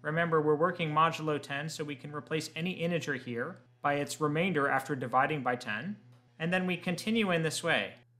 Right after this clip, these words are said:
at each step multiplying the number on the previous level by three and reducing mod ten.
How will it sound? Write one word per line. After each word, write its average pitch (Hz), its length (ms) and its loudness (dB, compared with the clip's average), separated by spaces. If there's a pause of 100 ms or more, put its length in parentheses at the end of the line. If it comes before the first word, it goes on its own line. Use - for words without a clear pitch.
at 156 100 2
each 190 240 0
step 175 320 2
multiplying 165 680 0
the 147 40 -2
number 147 480 2
on 139 160 -2
the 131 60 -4
previous 160 560 -4
level 147 240 2
by 131 180 0
three 165 400 -4
and 135 140 -4
reducing 135 420 -6
mod 123 240 -2
ten. 147 280 -4